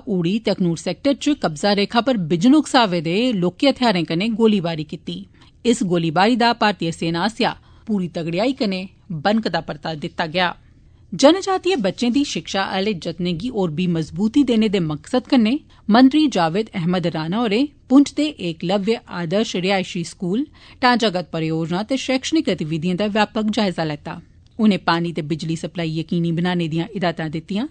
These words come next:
इसदे अलावा उनें इदारे दी होरनें दूइयें महत्वपूर्ण जरूरतें गी पूरा करने लेई बी आखेआ।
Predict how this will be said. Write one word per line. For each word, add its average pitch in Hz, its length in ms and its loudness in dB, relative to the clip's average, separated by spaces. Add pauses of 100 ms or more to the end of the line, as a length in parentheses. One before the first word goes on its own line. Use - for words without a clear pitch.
(320)
इसदे 226 220 4
अलावा 240 320 4
उनें 240 200 0
इदारे 170 440 -2
दी 185 120 -4 (160)
होरनें 180 400 -2
दूइयें 196 320 0
महत्वपूर्ण 185 480 -2
जरूरतें 170 400 -4
गी 269 100 0
पूरा 170 280 -6
करने 160 280 -8
लेई 156 160 -8
बी 156 160 -10
आखेआ। 165 360 -6